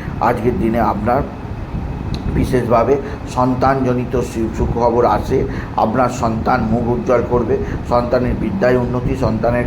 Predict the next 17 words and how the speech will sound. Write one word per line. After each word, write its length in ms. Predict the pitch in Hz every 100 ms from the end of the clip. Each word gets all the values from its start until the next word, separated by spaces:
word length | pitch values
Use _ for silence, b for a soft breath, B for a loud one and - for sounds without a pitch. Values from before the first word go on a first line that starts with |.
| 107
কর্মের 380 | 98 110 120
উন্নতি 440 | 120 120 117 - 131 B B B
এবং 360 | 123 147 117 - - -
সন্তানের 480 | - 123 123 131 123
শরীর 280 | - 117 131
স্বাস্থ্যের 400 | 123 143 - 117
উন্নতি 420 | 117 117 120 117
হবে। 300 | 90 76 - B B -
তবে 240 | 143 156 170
আজকের 420 | 139 139 147 190 -
দিনে 260 | 127 117
যে 140 | 104 113
দিক 200 | - 110 -
দিয়ে 140 | 120 -
খুব 120 | - 170 -
চিন্তার 380 | 139 117 123
ব্যাপার, 360 | 98 92 - 127